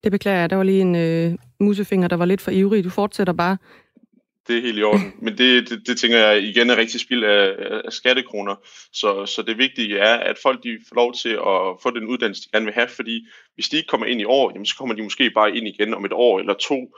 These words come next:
Speaker 2: Og, og i stedet for at have folk gående ledige, jamen, hvorfor så ikke få dem ind på den korrekte uddannelse fra starten,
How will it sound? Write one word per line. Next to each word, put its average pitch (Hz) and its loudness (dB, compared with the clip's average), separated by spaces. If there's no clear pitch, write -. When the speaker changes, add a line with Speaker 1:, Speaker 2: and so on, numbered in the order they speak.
Speaker 2:
Og, 110 2
og 104 2
i - -10
stedet 147 2
for 113 -8
at 113 -8
have 113 -2
folk 123 0
gående 101 0
ledige, 120 0
jamen, 104 -12
hvorfor 117 0
så 135 0
ikke - -2
få 117 -20
dem 127 -4
ind 143 0
på - -20
den 110 -8
korrekte 117 -4
uddannelse 113 -8
fra 113 -8
starten, 120 -2